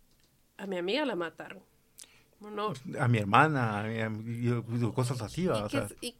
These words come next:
Speaker 1: y que ahí es bien difícil porque es como tu dolor no es tan grande como el mío,
Speaker 2: Ujú.
Speaker 1: pero es que ni siquiera debería haber una hermana o una mujer o una, na-,
Speaker 2: Ujú.
Speaker 1: no debería existir eso y lo normalizamos tanto de que así funciona.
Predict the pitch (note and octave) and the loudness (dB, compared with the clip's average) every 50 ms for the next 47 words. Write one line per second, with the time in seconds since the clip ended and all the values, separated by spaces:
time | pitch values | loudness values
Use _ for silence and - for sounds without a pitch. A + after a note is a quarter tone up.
0 | _ - - B3 A#3+ - - B3+ B3+ B3+ C#4 D4 D#4 E4 D4 C4+ D#4 D#4+ D#4+ D#4 | _ -12 -10 -10 -8 0 0 2 2 4 4 2 2 2 0 0 2 2 2 2
1 | E4 E4 D#4+ D#4+ D4+ D#4 D#4 E4 F4 - - C#4+ C#4 C4 - - G#3+ G3+ G3+ G#3 | 2 2 2 0 0 0 2 0 -2 0 0 -2 -2 -2 -2 -2 0 0 0 0
2 | G#3 G#3 - - A#3+ B3 A#3+ G#3+ G3 F#3 F#3 F#3 F3+ - - A3 G#3+ G3+ G3 G3 | -2 -4 -4 -4 -2 0 0 0 0 0 -2 -4 -6 -4 -4 -2 0 2 2 2
3 | G#3 G#3+ A#3 B3 B3 A#3+ B3 A#3+ A#3+ A3+ A3 A3 A3 A3+ A#3+ A#3+ - A3+ G3+ F#3 | 2 2 4 4 4 4 4 4 2 2 4 4 4 4 2 0 -2 -2 0 2
4 | F3+ F3 F3+ F#3 F#3+ G3 G#3+ A3+ B3 D4+ F#4+ G4+ - _ - B2 B2 A#2 G#2+ B2 | 2 2 2 2 0 -2 -2 -2 -2 -2 -4 -6 -8 _ -4 -4 -4 -4 -6 -8
5 | - - - - - - A3 G#3+ - - C4+ C4 A#3+ G#3+ F#3+ G#3 G#3 A#3 A#3+ A3+ | -10 -14 -18 -16 -10 -8 -8 -2 0 2 2 2 2 0 0 2 4 4 4 4
6 | G3 F#3+ G3 G#3 G#3 G#3 G#3+ A3+ A#3 A#3 A3+ G#3 G3+ G#3 A#3+ A#3 A#3+ B3+ B3+ B3 | 4 6 6 6 8 8 6 6 6 4 4 4 2 4 6 8 8 8 8 8
7 | A#3+ A#3 A3 G#3 G3+ G#3 A3 A3 A3 A3 G#3+ - - A#3 A#3 A#3 A3+ G#3+ G#3 G#3+ | 6 6 6 4 4 2 2 0 0 0 0 0 2 4 4 4 4 2 0 0
8 | A3 A3 - A3 A3 G#3+ G#3 A3 A#3 A#3+ B3+ B3 A3 G#3 A#3 B3+ C4+ A#3+ A3 - | 0 0 2 2 2 2 2 6 8 8 10 10 8 8 6 6 6 4 4 2
9 | - - G3 - - G#3 G3 G3 G3 - A#3+ A3 G#3 G#3 G3+ G3 G3 G3 F#3+ G3 | -2 -8 -10 -10 -8 -6 -4 -4 -2 0 0 0 0 0 0 0 0 0 0 0
10 | F#3+ F3+ F3+ F#3 - G3+ G3 G#3 G#3+ A3+ - - A3 A3 A#3 - B3 A#3+ G#3 F3+ | 0 0 -2 -2 -2 -4 -2 -2 -4 -6 -2 -2 -2 -2 0 0 -2 -2 -2 -4
11 | - - F3 F3 E3+ E3+ - G#3+ G3+ - A3+ A3+ G#3+ - A#3+ A#3 B3+ D4+ D#4+ | -6 -8 -10 -10 -10 -10 -10 -10 -6 -4 -4 -2 -2 -2 0 0 0 -2 -4